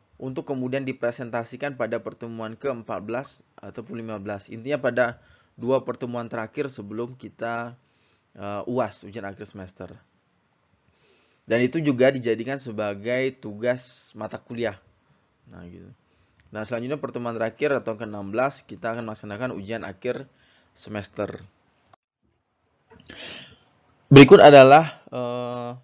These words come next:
beberapa bahan bacaan yang bisa teman-teman baca nanti apabila dirasa penjelasan saya selama di kelas, eh,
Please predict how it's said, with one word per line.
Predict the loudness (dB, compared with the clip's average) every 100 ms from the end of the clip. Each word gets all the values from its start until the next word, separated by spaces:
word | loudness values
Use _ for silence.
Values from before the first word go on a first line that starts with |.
| _ _ _ _ _ _ _ _ _
beberapa | -10 -6 -4 -4 -4 -6 -4
bahan | -4 -6 -8
bacaan | -8 -6 -8 -8 -8 -10 -14 -14
yang | -14 -12 -12
bisa | -14 -12 -10 -8 -8 -8 -10 -12 -16 -20 _ _ _ -18
teman-teman | -14 -12 -10 -10
baca | -8 -8 -8 -10
nanti | -8 -10 -10 -10
apabila | -8 -8 -10 -6 -6
dirasa | -6 -8 -8 -10 -8 -6 -6 -8 -14 _ _ _ _ _ _ _ _ _ _ _ _ _ _ _
penjelasan | -6 -2 -2 -4 -6
saya | -4 -2
selama | -2 -6 -6 -8
di | -10
kelas, | -4 -4 -4 -10 -20 _ _ _ _ -14
eh, | -12 -10